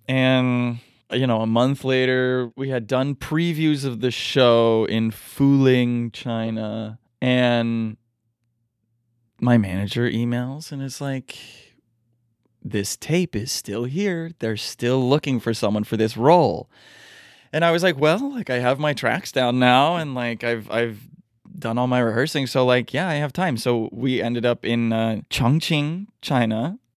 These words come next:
and I was in the basement of a theater, and my friend Zach Prince helped me tape for Tiny Pretty Things. Um, he did the two scenes. <laughs> One was a sex scene,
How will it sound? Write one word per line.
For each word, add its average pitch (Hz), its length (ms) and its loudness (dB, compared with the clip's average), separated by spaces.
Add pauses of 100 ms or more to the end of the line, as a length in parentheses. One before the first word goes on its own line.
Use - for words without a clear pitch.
(180)
and 127 720 0 (220)
I 127 100 0
was 123 180 0
in 120 120 4
the 110 140 2 (320)
basement 151 580 0 (100)
of 127 320 2
a 143 100 0
theater, 120 440 4
and 117 180 0
my 113 120 0
friend 117 540 -2 (180)
Zach 113 400 -8
Prince - 580 -6
helped 113 300 -4
me 117 320 -2 (160)
tape - 440 -2
for 120 420 4
Tiny 120 260 2
Pretty 110 220 0
Things. 117 640 -4
Um, 107 580 2
he 113 200 -2
did 101 340 -2 (300)
the 107 400 0 (120)
two 117 200 -2
scenes. 117 420 0 (280)
<laughs> - 260 -16
One 113 340 0
was 123 120 2
a 135 60 -2
sex - 280 -2
scene, 113 260 0